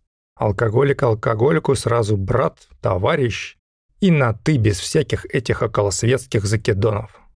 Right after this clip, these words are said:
«Как вам лучше обращаться? Где мне можно помыть руки?»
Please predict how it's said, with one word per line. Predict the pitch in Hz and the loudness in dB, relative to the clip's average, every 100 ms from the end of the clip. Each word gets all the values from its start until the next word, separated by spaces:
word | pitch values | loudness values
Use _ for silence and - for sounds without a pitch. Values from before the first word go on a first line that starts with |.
| _ _ - | _ _ -10
«Как | - - - | -10 -8 -4
вам | 98 95 | -2 0
лучше | 95 - 101 | 0 -2 -4
обращаться? | 95 92 - 190 220 - - 113 _ _ _ - | -2 -4 -2 0 -2 -4 -8 -8 _ _ _ -2
Где | 101 104 | 2 2
мне | 98 | 4
можно | 95 95 92 90 | 4 2 2 0
помыть | 95 95 95 92 - | 0 0 0 -2 -4
руки?» | 110 127 196 117 113 | 0 2 0 -2 -4